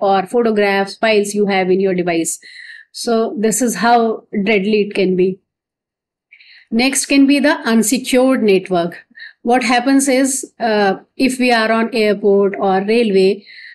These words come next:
we use public Wi-Fi. So these public Wi-Fi networks are highly unsecured networks, and we should avoid those. And if we are using,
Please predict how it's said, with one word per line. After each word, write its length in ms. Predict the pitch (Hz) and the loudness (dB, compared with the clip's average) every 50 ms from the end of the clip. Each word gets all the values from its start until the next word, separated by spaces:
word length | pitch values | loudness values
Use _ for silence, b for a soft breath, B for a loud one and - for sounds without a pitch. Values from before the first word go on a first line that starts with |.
| B B - | B B -8
we 180 | 240 202 220 240 | -4 0 0 2
use 640 | 226 196 214 226 233 247 233 - - - - - - - - - _ _ _ _ _ _ _ _ _ _ _ _ _ _ | 2 2 2 2 2 2 0 -2 -2 -6 -4 -6 -8 -8 -10 -18 _ _ _ _ _ _ _ _ _ _ _ _ _ _
public 340 | - 240 208 202 220 233 233 | -2 0 0 2 0 0 0
Wi-Fi. 560 | 208 196 185 180 180 - 185 175 175 185 180 _ _ _ _ _ _ _ | 0 0 0 0 -2 -2 -2 -2 -2 -4 -6 _ _ _ _ _ _ _
So 160 | - - 277 240 | -8 -4 -2 -2
these 340 | 202 208 247 285 302 302 | 0 2 2 2 2 0
public 360 | 302 - 247 220 214 254 269 247 | 0 -2 0 0 0 -2 -2 0
Wi-Fi 440 | 226 220 214 214 214 - 269 247 | 0 -2 -2 -2 -2 -2 -2 0
networks 560 | 247 226 220 214 214 214 208 214 220 220 - - | 0 0 0 0 -2 -2 0 -2 -2 -2 -2 -4
are 220 | 220 214 220 - - - | -4 -4 -4 -6 -10 -8
highly 400 | - 202 208 208 220 262 - 277 | -2 0 0 0 0 -2 -4 -2
unsecured 580 | 220 214 185 185 - 208 - - 247 226 196 | -2 -2 -2 -2 -4 -6 -2 0 0 0 2
networks, 460 | 196 185 180 180 196 214 240 254 254 | 0 0 -2 -2 -2 -2 -2 -2 0
and 160 | 285 262 254 247 | 0 0 0 0
we 100 | 247 233 | 0 -2
should 180 | - 285 - | 0 0 -2
avoid 440 | - - 190 190 185 196 196 190 180 | 0 0 0 0 0 0 0 0 0
those. 360 | 180 170 170 175 175 - _ - | -2 -2 -2 -4 -6 -8 _ -6
And 180 | 220 240 254 269 | -2 0 2 2
if 180 | 294 277 294 | 2 0 0
we 140 | 302 311 302 | 2 2 2
are 60 | 277 | 2
using, 560 | 226 196 202 220 240 226 233 226 226 254 254 | 0 0 0 0 0 0 0 0 0 -2 -4